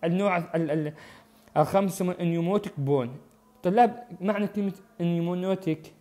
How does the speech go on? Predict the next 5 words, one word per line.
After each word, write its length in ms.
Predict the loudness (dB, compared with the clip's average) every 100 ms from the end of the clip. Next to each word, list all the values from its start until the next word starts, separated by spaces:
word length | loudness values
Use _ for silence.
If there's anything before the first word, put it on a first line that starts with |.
| -6
نيوموتيك، 680 | -4 0 0 0 -2 -4 -2
عفوا 540 | -2 -2 -2 -2 0
هذه 380 | -2 -2 -2 -6 -10 -20 _ _ _ _ _ -20 _ -2
نيومو-، 380 | 0 2 0 -2
نيومونوتيك 1120 | -2 -2 0 0 0 0 0 0 -2 -4